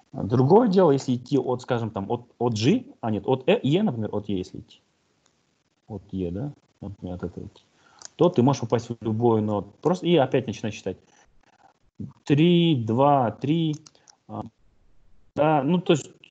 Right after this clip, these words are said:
та же самая логика, только ты назад не можешь. Если ты можешь считать от Д в С, но от С до Д ты не, не будешь считать, получается, да? То есть направление просто,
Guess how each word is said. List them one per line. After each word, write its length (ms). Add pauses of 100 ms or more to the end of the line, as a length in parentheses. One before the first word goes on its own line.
та 120
же 60
самая 280
логика, 240
только 240
ты 160
назад 300
не 60
можешь. 160
Если 120
ты 60
можешь 200
считать 320
от 280
Д 160
в 120
С, 140
но 200
от 200
С 360 (320)
до 60
Д 160
ты 180
не, 160
не 260
будешь 240
считать, 260 (220)
получается, 520
да? 120 (240)
То 60
есть 140
направление 680
просто, 460